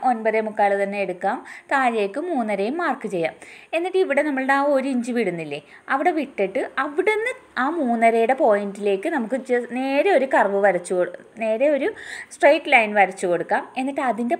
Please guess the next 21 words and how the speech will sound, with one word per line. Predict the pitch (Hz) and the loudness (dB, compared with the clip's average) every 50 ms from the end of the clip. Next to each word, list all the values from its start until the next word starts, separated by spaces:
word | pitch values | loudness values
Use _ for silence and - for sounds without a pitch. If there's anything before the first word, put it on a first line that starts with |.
| 339 - | -4 -4
പകുതി | 254 233 214 196 233 226 311 | -4 -4 -4 -4 -4 -4 -4
മാർക്ക് | 330 302 254 208 185 185 - 190 | -2 -2 0 -2 -2 -2 -4 -6
ചെയ്യാം. | 160 156 151 139 135 - - - - - - - - - - - | -6 -4 -4 -4 -4 -6 -8 -12 -20 -20 -20 -20 -20 -18 -6 -4
അതിൻ്റെ | 277 294 320 339 381 381 | -2 0 0 0 0 0
പകുതി | 320 269 247 226 226 233 330 359 | 0 0 0 -2 -4 -4 -4 -4
മാർക്ക് | 381 370 294 240 214 208 - 247 | -2 0 0 0 -2 -2 -4 -6
ചെയ്ത് | 214 233 226 226 262 | -4 -2 0 0 0
ആ | 277 | 0
താഴെ | 277 - 311 262 240 226 233 254 339 403 | -2 -4 -6 -4 -4 -2 -2 0 0 0
ഭാഗത്ത് | 381 277 226 190 180 175 190 | 0 0 0 0 0 2 0
കണ്ട | 190 185 185 | 2 2 2
അവിടെ | 180 - - 226 226 269 349 381 | 2 0 0 0 0 0 0 0
നമുക്ക് | 349 247 233 - | -2 -2 -2 -2
ഒരു | 294 311 320 | -2 0 0
അര | 330 311 277 254 254 294 | -2 -2 -2 -2 0 0
ഇഞ്ച് | 359 359 285 233 220 220 240 | 0 0 0 -2 -4 -2 0
ഇറക്കി | 269 233 202 190 - - 294 - - - | 0 0 0 -2 -4 -6 -6 -4 0 0
അവിടെ | 214 196 190 196 196 214 | 0 0 2 0 0 0
ഒന്ന് | 220 202 185 190 220 | 0 0 0 -2 0
വരച്ചു | 233 208 175 170 - - 180 | 0 0 0 0 -4 -6 -6
കൊടുക്കാം. | 165 160 156 - 185 208 - - | -6 -6 -2 -2 -2 -2 -2 -4